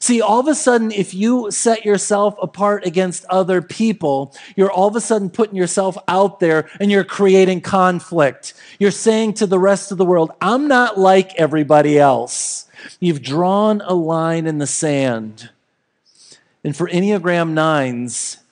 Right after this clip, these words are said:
any little bit of causing conflict with the world makes you uncomfortable.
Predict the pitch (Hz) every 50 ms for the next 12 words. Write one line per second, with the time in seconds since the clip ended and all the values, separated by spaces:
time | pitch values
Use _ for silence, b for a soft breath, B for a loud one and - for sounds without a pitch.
0 | b b b b b b b b b _ - 165 185 202 202 214 220 226 233 233
1 | 220 196 185 _ 175 170 170 180 180 175 180 180 180 180 180 180 143 127 170 165
2 | 151 139 131 113 - - - - - _ - 147 120 - - - 165 156 160 147
3 | 139 156 143 131 - - 131 165 170 160 160 160 147 - - 143 135 127 135 -
4 | 135 127 131 _ 139 147 135 127 127 143 139 135 131 127 123 123 123 107 - _
5 | 139 135 139 135 135 - - - - 147 139 131 131 135 131 127 123 123 _ _
6 | _ _ _ _ _ _ _ _ _ _ _ _ - 131 123 123 123 - - 135
7 | 123 120 - _ 131 120 95 98 107 101 98 - -